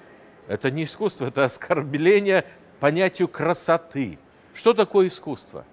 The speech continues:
Это соединение красоты, гармонии, нравственности и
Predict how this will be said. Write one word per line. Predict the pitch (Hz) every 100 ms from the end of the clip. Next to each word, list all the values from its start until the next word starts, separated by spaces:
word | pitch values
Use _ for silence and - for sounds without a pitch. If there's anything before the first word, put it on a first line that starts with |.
| _ _ _ -
Это | 113 120 127 95 -
соединение | - - 156 170 185 190 185 139 123
красоты, | 113 139 143 - 143 - 220 196 - - - 95
гармонии, | 139 143 165 208 190 151 110 - -
нравственности | 87 117 143 190 - - 165 143 127 - 117 - - - - -
и | 135 180 156